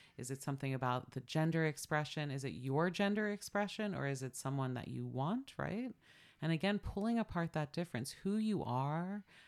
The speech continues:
and who you want are two different orientations.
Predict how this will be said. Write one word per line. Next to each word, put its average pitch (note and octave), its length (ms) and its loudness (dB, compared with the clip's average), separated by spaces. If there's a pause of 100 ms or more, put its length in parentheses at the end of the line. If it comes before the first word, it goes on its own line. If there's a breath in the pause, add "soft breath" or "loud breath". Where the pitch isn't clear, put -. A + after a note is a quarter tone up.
(140 loud breath)
and C#3 220 0
who E3 140 4
you D3 200 2
want D3+ 640 -2 (420 soft breath)
are D3 120 0
two G3+ 360 0
different D#3+ 440 2
orientations. C#3+ 1200 -2